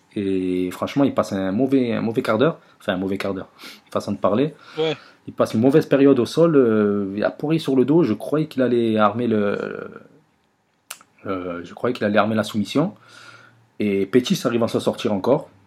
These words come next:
Speaker 1: franchement chapeau. Il se retourne, et là on a Poirier qui passe, euh, en position dominante sur lui, et Pettis, euh, crie de douleur.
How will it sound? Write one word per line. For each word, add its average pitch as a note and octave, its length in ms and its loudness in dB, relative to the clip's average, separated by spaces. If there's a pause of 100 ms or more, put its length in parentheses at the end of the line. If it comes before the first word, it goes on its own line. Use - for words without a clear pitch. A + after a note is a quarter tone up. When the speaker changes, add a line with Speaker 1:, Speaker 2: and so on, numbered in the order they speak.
(240)
Speaker 1:
franchement A2 280 -6
chapeau. A2 480 -2 (600)
Il G#2+ 80 -8
se - 120 -2
retourne, E3 640 4 (540)
et G#2+ 420 -2
là C3+ 160 4
on D3+ 140 4
a A#2+ 80 4
Poirier E3 520 0
qui - 140 -10
passe, - 440 0
euh, G2 580 2 (240)
en E2 120 -14
position C3+ 420 -2
dominante C#3 400 4
sur A#2 160 -2
lui, E3+ 260 2 (360)
et F#2 720 -2
Pettis, C3 460 -2
euh, F2+ 460 0
crie - 240 -2
de B2 80 2
douleur. A#2 460 4